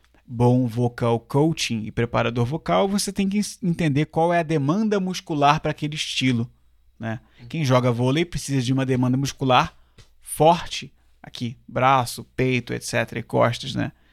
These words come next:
Speaker 1: Quem joga futebol precisa de uma demanda muscular forte aqui na perna, né? Então, por isso que é imprescindível,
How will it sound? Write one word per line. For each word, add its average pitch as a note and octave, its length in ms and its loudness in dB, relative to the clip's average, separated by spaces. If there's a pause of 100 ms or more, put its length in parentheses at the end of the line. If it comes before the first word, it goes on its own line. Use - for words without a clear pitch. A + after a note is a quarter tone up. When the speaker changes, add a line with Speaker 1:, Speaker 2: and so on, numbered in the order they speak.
(380)
Speaker 1:
Quem F#3 180 -4
joga C3+ 240 2
futebol C#3 460 2
precisa D3 300 -4
de C3 80 -4
uma C#3 120 0
demanda C3 360 -2
muscular D#3+ 680 2 (380)
forte E3 460 0
aqui C3 120 -2
na B2 120 2
perna, A#2+ 420 2
né? - 160 -10 (460)
Então, D3+ 680 2
por D#3+ 140 0
isso F#3+ 160 -2
que F#3+ 80 -2
é - 20 0
imprescindível, F3 920 0